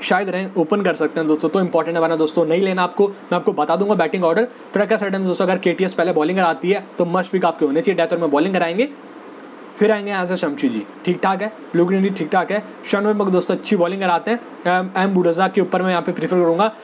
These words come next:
Megan Prodirius को, थोड़ा सा experience खिलाड़ी है, अच्छी bowling कराता है। कॉटजे दोस्तों differential pick रहेगा, मतलब मेरे लिए पहले number पे आएंगे, दूसरे number पे कॉटजे आएंगे, तीसरे number पे बुडाजा आएंगे।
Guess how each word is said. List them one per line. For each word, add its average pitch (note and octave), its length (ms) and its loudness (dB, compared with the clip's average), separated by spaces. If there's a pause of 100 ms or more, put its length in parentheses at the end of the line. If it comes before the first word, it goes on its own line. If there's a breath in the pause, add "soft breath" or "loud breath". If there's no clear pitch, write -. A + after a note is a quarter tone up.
(160 loud breath)
Megan F#3+ 300 2
Prodirius D3 440 2
को, D3 120 2
थोड़ा F3 180 0
सा F#3 100 0
experience F#3 380 0
खिलाड़ी F3+ 240 0
है, A3+ 60 4
अच्छी F#3+ 220 -2
bowling E3 260 2
कराता E3+ 280 2
है। A3+ 80 0 (220 loud breath)
कॉटजे G3 300 2
दोस्तों F#3+ 260 0
differential F3 360 0
pick F3+ 100 2
रहेगा, F3 280 2 (180)
मतलब G#3 180 0
मेरे G#3 120 -2
लिए A3 100 4
पहले F#3 220 0
number F#3 200 0
पे D#3 160 2
आएंगे, F3+ 260 0 (280)
दूसरे F#3+ 220 2
number F#3+ 180 0
पे G3 120 0
कॉटजे E3 340 0
आएंगे, F#3+ 260 2 (180)
तीसरे G3+ 200 2
number F#3 200 0
पे G#3+ 60 4
बुडाजा C#3+ 340 2
आएंगे। A#2+ 260 -4